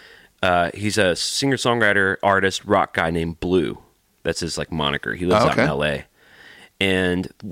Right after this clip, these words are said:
Speaker 1: years before I met him, years before I was making music professionally, I was a huge fan of his two thousand three record called Redhead. And he was playing the Nick in Birmingham, which is this little seedy, shitty three hundred cap club.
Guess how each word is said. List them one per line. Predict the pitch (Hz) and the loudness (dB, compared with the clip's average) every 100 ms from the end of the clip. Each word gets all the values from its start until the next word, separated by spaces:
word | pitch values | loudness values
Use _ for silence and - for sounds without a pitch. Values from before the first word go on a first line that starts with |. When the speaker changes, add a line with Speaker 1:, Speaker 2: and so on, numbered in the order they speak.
| 82 117 | -12 -10
Speaker 1:
years | 151 170 156 | 0 2 2
before | 147 143 | 0 2
I | 131 | 4
met | 135 135 | 4 2
him, | 131 | 0
years | 117 139 151 | 2 2 2
before | 151 135 131 | -2 0 2
I | |
was | 117 110 | 0 0
making | 110 107 104 | 0 0 -2
music | 101 | -2
professionally, | 90 - 87 90 90 73 62 50 - | -6 -2 0 0 -2 -4 -6 -8 -4
I | 90 | -2
was | 90 | -2
a | |
huge | 80 139 127 | -4 -2 -2
fan | - 113 | 2 0
of | 98 | 0
his | 95 | -4
two | - 104 | -6 0
thousand | 95 92 87 | 0 0 -4
three | 90 | -2
record | 90 - - | -2 -4 -6
called | 82 | -6
Redhead. | 73 87 85 82 73 - _ _ - - - - _ | -2 -2 -2 -2 -4 -8 _ _ -20 -20 -20 -20 _
And | 95 92 90 85 | 0 0 0 -2
he | 107 | -4
was | 90 | -6
playing | - 123 110 | -4 -2 0
the | 87 | 0
Nick | 87 101 92 - | 0 2 0 -2
in | 87 | -8
Birmingham, | 85 90 80 80 60 | -4 -2 -2 -4 -8
which | - | -10
is | - | -14
this | - - | -14 -14
little | - 117 139 120 | -8 0 2 2
seedy, | 110 - 107 95 95 85 | -2 -2 -2 0 -2 -4
shitty | - - - 92 90 85 - | -4 -4 0 0 0 -4 -8
three | - 107 104 | -10 -2 0
hundred | 92 85 73 | 0 -2 -4
cap | 87 65 - - | -4 -4 -6 -16
club. | - 76 58 - | -6 -4 -4 -6